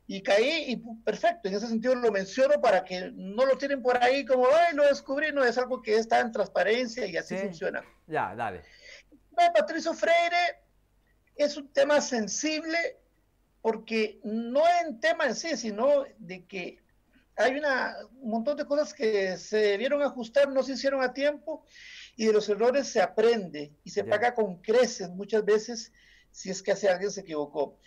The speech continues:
Speaker 2: Sí,
Speaker 1: Sí, por
Speaker 2: sí.
Speaker 1: supuesto, son movidas políticas, así funciona la política,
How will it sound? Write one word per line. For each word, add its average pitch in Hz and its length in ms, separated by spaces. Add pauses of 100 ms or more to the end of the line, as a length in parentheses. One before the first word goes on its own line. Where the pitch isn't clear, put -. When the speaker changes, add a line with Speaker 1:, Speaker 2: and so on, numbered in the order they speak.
Speaker 2:
Sí, 120 120
Speaker 1:
Sí, 254 180
por 277 160
Speaker 2:
sí. - 60
Speaker 1:
supuesto, 202 500
son 196 140
movidas 202 400
políticas, 185 580
así 143 280
funciona 247 800
la 160 120
política, - 540